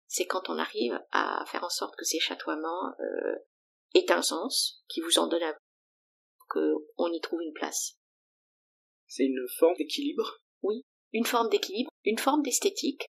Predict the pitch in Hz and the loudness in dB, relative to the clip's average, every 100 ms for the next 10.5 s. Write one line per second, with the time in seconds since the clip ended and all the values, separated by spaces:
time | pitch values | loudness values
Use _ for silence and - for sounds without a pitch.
0 | _ _ 202 190 185 185 - _ - - | _ _ 10 10 8 6 -6 _ -10 -2
1 | - - 214 220 202 208 214 208 175 175 | 2 2 0 6 8 8 8 8 6 4
2 | 165 - 214 339 247 - 175 - 226 190 | 2 4 4 4 0 -2 -2 2 2 2
3 | 180 190 202 208 - - - 156 160 160 | 2 2 2 2 -4 -8 -6 -6 -6 -4
4 | 160 320 - - - - 175 - - - | -2 -2 -4 -6 -6 -2 -2 -2 -6 -10
5 | _ _ _ _ _ _ _ _ _ _ | _ _ _ _ _ _ _ _ _ _
6 | _ _ - 160 175 170 - _ 147 180 | _ _ 4 8 8 6 2 _ 4 4
7 | - 156 165 220 226 - _ _ _ - | 2 -6 2 2 2 -8 _ _ _ -10
8 | 135 123 - 156 - 277 - - 107 - | -8 -6 -2 -2 -2 -6 -10 -8 -2 -2
9 | - _ _ _ 139 139 143 - 196 - | -4 _ _ _ -4 -2 -2 0 -2 2
10 | 156 139 135 175 | 0 2 -4 -6